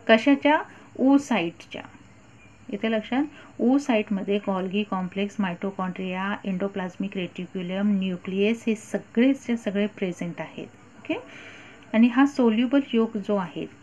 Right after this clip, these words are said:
म्हणजेच काय, Vitalugenin जो आहे त्यालाच आपण soluble योग म्हटलेला आहे. तो कुठे आलाय? Golgi complex आणि endoplasmic reticulum. कुणाच्या? oocyte-च्या. ओके, तिथून तो मायटोकॉन्ड्रियामध्ये transfer झालाय. ओके,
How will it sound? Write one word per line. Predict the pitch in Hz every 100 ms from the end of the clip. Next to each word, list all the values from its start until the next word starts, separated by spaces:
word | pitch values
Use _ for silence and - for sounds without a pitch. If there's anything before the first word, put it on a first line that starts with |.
| - -
म्हणजेच | 185 180 214
काय, | - 233
Vitalugenin | 233 185 170 - 208 240 220 208 214 214 202
जो | 220
आहे | 202 160 - 185 143
त्यालाच | 180 180 196
आपण | 190 - 214 311 -
soluble | - 185 202 208 240 240
योग | 226 214
म्हटलेला | 175 165 165 165
आहे. | 165 175 -
तो | 202
कुठे | 233 226
आलाय? | 226 214 226
Golgi | 240 196 185 180 214 202
complex | 190 185 196 196
आणि | 196 240 -
endoplasmic | 180 180 180 180 - 233 285
reticulum. | 302 214 - 175 160
कुणाच्या? | 170 240 254 240 302 494 -
oocyte-च्या. | 269 233 - - 160 - - - - - - - - 233
ओके, | 269 339 - - -
तिथून | 294 302 320 339
तो | 330 330 453 - - -
मायटोकॉन्ड्रियामध्ये | 247 247 240 302 269 247 247 247 240 269
transfer | 262 240 196 175 160 151
झालाय. | 160 143 - - - - -
ओके, | 202 -